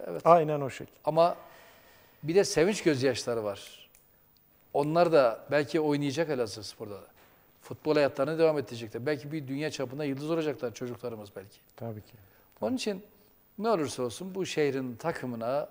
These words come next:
Speaker 1: destek verip yaşatalım, zoru başaralım. Elazığ sporumuzu inşallah layık olduğu yerlere hep birlikte bir kenetlenmeyle taşıyalım hocam.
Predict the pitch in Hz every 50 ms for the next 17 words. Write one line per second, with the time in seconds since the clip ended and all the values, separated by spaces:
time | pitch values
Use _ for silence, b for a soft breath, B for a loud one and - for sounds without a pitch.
0 | - - - 135 131 117 - - 147 143 131 - 127 117 113 127 151 147 - -
1 | b b b b b b _ _ - 185 175 - 170 156 - 165 160 139 131 135
2 | 156 180 - - - - 131 139 147 165 170 165 147 - - 131 120 120 120 147
3 | 175 185 180 b b b b b b b b _ 185 180 175 156 131 127 120 -
4 | - - 127 123 120 117 117 113 113 160 180 185 185 208 - - b b b b
5 | b b b _ _ - 208 190 - - 131 123 127 139 135 120 - - - -
6 | _ _ - 139 151 170 185 170 123 135 135 123 123 131 135 135 127 123 135 147
7 | 165 165 - - 127 120 110 - - 143 160 180 180 - B B B B B B
8 | B _ _ 160 - - - 151 147 156 147 151 - 160 160 165 156 135 120 123
9 | 147 165 170 - - - - _ _ _ - 143 139 123 - 156 151 139 131 120
10 | 117 117 151 165